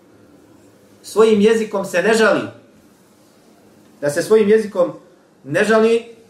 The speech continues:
i da svojim djelima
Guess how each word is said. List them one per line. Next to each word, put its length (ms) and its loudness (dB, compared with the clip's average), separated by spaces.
i 80 -6
da 120 0
svojim 480 -4
djelima 640 -2